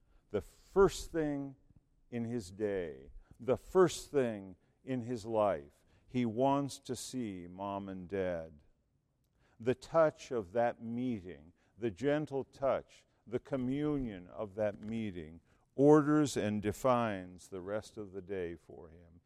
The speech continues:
He defines things in terms of his mother and his father. And at the end of the day, as sleep closes in,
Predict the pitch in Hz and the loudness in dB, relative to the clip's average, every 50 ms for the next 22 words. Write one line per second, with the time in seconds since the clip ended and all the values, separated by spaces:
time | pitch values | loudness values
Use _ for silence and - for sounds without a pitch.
0 | _ _ _ _ - - 139 123 139 131 - - 151 143 143 147 147 143 139 131 | _ _ _ _ -8 -6 -6 -2 -2 -4 -4 -2 -2 0 0 0 -2 -2 -2 -4
1 | 120 107 - - - 110 98 90 92 92 95 90 - 92 90 98 98 98 - - | -6 -8 -10 -14 -12 -12 -10 -10 -12 -16 -18 -20 -20 -20 -18 -18 -18 -18 -14 -8
2 | 123 117 110 101 87 82 82 82 80 - - _ _ _ _ _ - 107 101 85 | -6 -6 -6 -6 -8 -12 -18 -20 -20 -20 -20 _ _ _ _ _ -8 -8 -6 -6
3 | 104 92 - - 110 113 110 110 104 - 87 71 - - _ _ _ _ _ _ | -8 -12 -12 -12 -10 -6 -6 -6 -6 -8 -14 -20 -20 -20 _ _ _ _ _ _
4 | - 110 104 101 90 98 107 98 - - - 110 104 101 104 95 - 98 - - | -14 -12 -12 -12 -10 -12 -12 -12 -12 -4 -2 0 0 0 0 -2 -4 -10 -16 -18
5 | - - _ _ _ _ _ _ _ _ _ _ _ _ _ _ _ _ _ _ | -20 -20 _ _ _ _ _ _ _ _ _ _ _ _ _ _ _ _ _ _
6 | _ _ _ _ _ _ _ _ _ _ _ _ _ _ _ _ _ _ _ _ | _ _ _ _ _ _ _ _ _ _ _ _ _ _ _ _ _ _ _ _
7 | _ - 113 110 120 120 - - 131 131 139 147 151 147 143 139 110 - 113 98 | _ -2 0 2 2 2 2 4 6 6 6 6 6 4 2 2 2 2 -4 -2
8 | 95 113 113 117 120 123 123 120 113 101 - - - 123 127 127 - _ _ - | 2 4 4 6 6 4 4 2 2 0 -2 -4 -4 -2 -2 -2 -2 _ _ -2
9 | 127 113 107 107 98 90 98 95 - - 104 104 104 107 107 107 113 113 | 0 2 2 2 0 -2 -8 -10 -8 -8 -8 -8 -8 -8 -10 -12 -14 -16